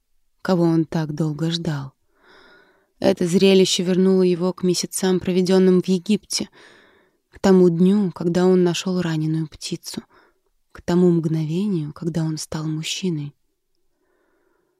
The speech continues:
Он пошел служить в армию в восемнадцать лет, уже высокого роста и отчасти возмужавший, но все равно еще худой и рыхлый по сравнению с остальными новобранцами.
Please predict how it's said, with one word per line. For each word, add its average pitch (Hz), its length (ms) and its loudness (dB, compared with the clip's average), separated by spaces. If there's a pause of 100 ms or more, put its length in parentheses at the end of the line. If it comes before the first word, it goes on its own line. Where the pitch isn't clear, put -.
(520)
Он 214 200 2
пошел 202 380 -2
служить 208 420 -2
в 196 60 0
армию 208 380 4
в 190 60 -2
восемнадцать 196 640 -2
лет, 226 300 -4 (580)
уже 214 200 2
высокого 208 500 2
роста 214 400 0
и - 180 -4
отчасти 196 540 -2
возмужавший, 180 920 -2 (300)
но 247 100 2
все 220 180 -2
равно 202 360 2
еще 185 220 -6
худой 196 440 -2
и 175 160 -6
рыхлый 196 440 -4
по - 100 -10
сравнению 180 480 -2
с - 80 -8
остальными 175 540 -2
новобранцами. 175 840 -4